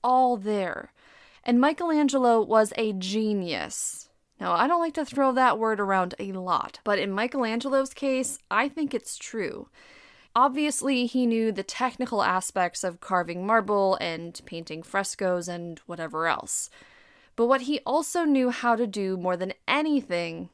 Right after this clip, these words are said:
was to tell a story. The Bruges Madonna is an excellent example of how fantastic Michelangelo was at being a storyteller,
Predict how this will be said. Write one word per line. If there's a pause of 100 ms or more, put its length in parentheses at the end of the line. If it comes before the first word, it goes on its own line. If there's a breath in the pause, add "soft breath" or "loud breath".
(140)
was
to
tell
a
story. (840 loud breath)
The
Bruges
Madonna
is
an (120)
excellent
example
of
how
fantastic (100)
Michelangelo
was
at
being
a
storyteller,